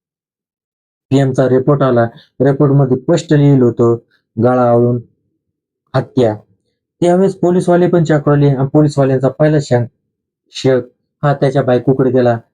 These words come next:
आणि बायकोकडं गेल्यानंतर, बायकोला विचारल्यानंतर, बायकोला चौकशी केली. बायको पहिले सांगेन. ज्यावेळेस त्यांनी खाकी वर्दी दाखवल्यानंतर लेडीजनी, त्यावेळेस ती पोपटासारखी बोलायला लागली आणि तिनं सर्व जी वरची जी स्टोरी तशी ती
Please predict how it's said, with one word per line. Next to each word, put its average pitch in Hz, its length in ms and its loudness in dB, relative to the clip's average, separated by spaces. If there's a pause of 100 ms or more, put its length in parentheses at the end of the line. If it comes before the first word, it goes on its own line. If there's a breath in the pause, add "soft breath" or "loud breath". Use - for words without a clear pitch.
(100)
आणि 113 120 -2
बायकोकडं 151 680 0 (500)
गेल्यानंतर, 156 380 0
बायकोला 151 360 0
विचारल्यानंतर, 151 640 0 (460)
बायकोला 147 380 -2
चौकशी 156 500 0
केली. 147 220 2
बायको 135 360 0
पहिले 151 260 2
सांगेन. 135 440 0 (460)
ज्यावेळेस 135 420 -2
त्यांनी 127 280 0 (140)
खाकी 120 260 -2
वर्दी 131 360 2
दाखवल्यानंतर 123 880 -2
लेडीजनी, 113 540 -2 (480)
त्यावेळेस 131 200 -2
ती - 140 -2 (120)
पोपटासारखी 131 560 0
बोलायला 120 400 0
लागली 110 220 0 (300)
आणि 117 140 -4 (100)
तिनं 123 300 0
सर्व 139 420 0
जी 123 260 2 (360 soft breath)
वरची 131 360 0
जी 123 280 2
स्टोरी 139 640 2 (320)
तशी 135 200 -2
ती 123 200 -2